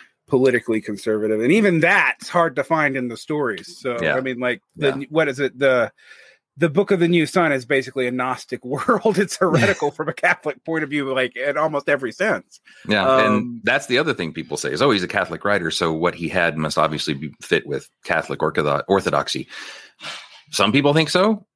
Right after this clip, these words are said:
Speaker 2: James and I have found many examples where we're like, "How does this even, <laughs> like, the, yeah, it's, yeah, who knows?" So, I mean, um, but that's still an assumption that I think i-, is an easy way to classify him sometimes.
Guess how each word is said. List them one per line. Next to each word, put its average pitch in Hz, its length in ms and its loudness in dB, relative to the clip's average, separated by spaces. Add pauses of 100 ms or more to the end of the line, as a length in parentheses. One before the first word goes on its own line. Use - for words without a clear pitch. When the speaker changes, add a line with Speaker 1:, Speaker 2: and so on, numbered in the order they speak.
Speaker 2:
James 95 340 0
and 107 100 2
I 104 80 4
have 95 120 2
found 87 500 2
many 101 240 0
examples 101 500 -2
where 85 100 -2
we're 82 120 -2
like, 71 180 -2
"How 87 280 -2
does 87 280 -6
this 80 240 -6
even, 82 480 -2 (300)
<laughs> - 260 0
like, 90 380 0 (360)
the, 104 360 2
yeah, 98 320 0
it's, 90 340 0
yeah, 76 160 2
who 104 140 2
knows?" 87 260 -2 (220)
So, 95 340 4
I 98 100 0
mean, 90 360 -2
um, 82 420 -2 (500)
but 107 360 0
that's 107 220 0
still 104 360 2
an 85 100 -2
assumption 92 580 -2
that 78 100 -4
I 71 100 -4
think 73 300 -10 (960)
i-, - 40 -14
is 95 300 -4
an 90 100 -4
easy 101 260 0
way 82 160 2
to 73 80 -2
classify 90 560 2
him 92 160 0
sometimes. 90 460 0